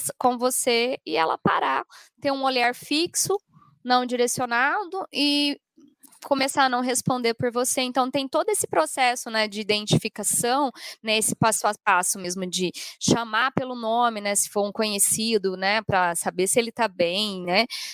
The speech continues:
se ele não respondeu, né, a gente já ir com, com, né, a, a nossa parte motora, né, o toque, pra saber se ele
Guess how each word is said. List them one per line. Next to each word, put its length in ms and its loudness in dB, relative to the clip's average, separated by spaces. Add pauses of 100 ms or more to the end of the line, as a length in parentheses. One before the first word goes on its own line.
se 160 0
ele 140 -2
não 140 0
respondeu, 840 0
né, 160 0
a 40 2
gente 400 0 (280)
já 500 2
ir 180 -10
com, 680 -2
com, 640 0
né, 260 0
a, 440 0
a 40 -4
nossa 400 0
parte 340 0
motora, 680 0
né, 260 0
o 180 -2
toque, 560 0 (360)
pra 160 -2
saber 340 0
se 140 -2
ele 120 -4